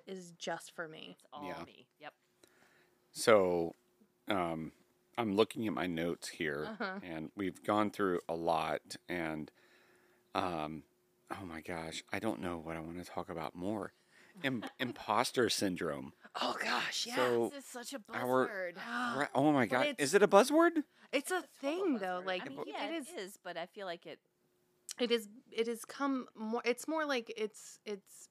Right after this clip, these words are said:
Speaker 1: becoming, people are becoming more and more aware of it.
Speaker 2: Right.
Speaker 3: Yeah.
Speaker 1: So it is something that is becoming more and more of a topic
Speaker 3: Y-, right.
Speaker 1: of, uh, b-, versus before where we were just like,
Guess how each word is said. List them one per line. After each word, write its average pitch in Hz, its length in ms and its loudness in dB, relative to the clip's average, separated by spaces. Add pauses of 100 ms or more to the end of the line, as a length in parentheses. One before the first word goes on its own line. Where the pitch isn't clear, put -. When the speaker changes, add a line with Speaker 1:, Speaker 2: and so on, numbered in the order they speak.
Speaker 1:
becoming, 240 600 -2 (120)
people 254 220 -8
are 220 60 -4
becoming 202 380 -8
more 190 260 -4
and 185 80 -4
more 165 220 -4
aware 160 360 0
of 190 100 -4
it. 240 200 -2 (160)
Speaker 2:
Right. 165 100 -6
Speaker 3:
Yeah. 135 240 2 (480)
Speaker 1:
So 208 200 -2
it 196 80 -2
is 185 400 -4
something 208 360 -4
that 190 120 -2
is 180 340 -6 (260)
becoming 185 380 -10
more 175 220 -4
and 170 80 -6
more 165 180 -4
of 165 80 -8
a 151 60 -10
topic - 600 -8 (460)
Speaker 3:
Y-, 107 100 -4
right. 104 340 4 (380)
Speaker 1:
of, 180 300 -10 (120)
uh, 185 120 -4 (420)
b-, 202 60 -4 (420)
versus 185 380 -4
before 180 640 0
where 165 260 -4
we 165 160 -10
were 170 160 -6
just 175 240 -12
like, 165 300 -10